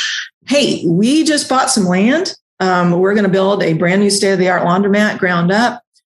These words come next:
I have a twenty-five year I T background. I've got a, a degree in I T. You're gonna need a beta tester. Please, please, please, please. Can I be <laughs> the beta tester?"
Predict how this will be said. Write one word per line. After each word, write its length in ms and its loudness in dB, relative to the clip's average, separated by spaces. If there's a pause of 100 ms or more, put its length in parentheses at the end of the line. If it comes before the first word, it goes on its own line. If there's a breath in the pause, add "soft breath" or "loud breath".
I 80 0
have 160 2
a 20 -2
twenty-five 480 0
year 140 2
I 160 0
T 220 0
background. 640 0 (220)
I've 80 -6
got 120 0
a, 220 -4
a 60 0
degree 320 0
in 80 2
I 160 2
T. 500 0 (480)
You're 160 0
gonna 140 2
need 160 2
a 20 0
beta 240 0
tester. 400 0
Please, 240 0
please, 220 0
please, 180 0
please. 260 0
Can 140 0
I 100 2
be 100 2
<laughs> 0 -
the 280 -2
beta 320 -2
tester?" 560 -2